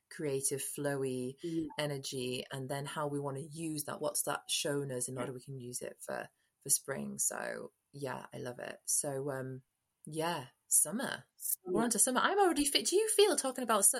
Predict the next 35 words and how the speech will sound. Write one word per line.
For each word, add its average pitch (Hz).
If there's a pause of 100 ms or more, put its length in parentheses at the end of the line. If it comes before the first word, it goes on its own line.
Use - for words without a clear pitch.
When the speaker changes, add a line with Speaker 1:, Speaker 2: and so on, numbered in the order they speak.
Speaker 1:
spring? 196
I'm 185
like, 190 (300)
"Ooh, 381 (100)
<laughs> 294
Speaker 2:
I 339
feel 285
like 311
we're 220
Speaker 1:
spring's -
Speaker 2:
sat 247
here 220
Speaker 1:
coming." 202 (200)
Speaker 2:
moving 190
through 185
the 175
seasons. 202
I'm 185
like, 196 (320)
"Oh, 427
it's -
been 233
a, 240
it's 247
gonna 262
be 269
a 262
whole 254
year 262
in 165
one. 175 (140)
This 214
is 214
great." 269 (120)
Speaker 1:
Yeah. 330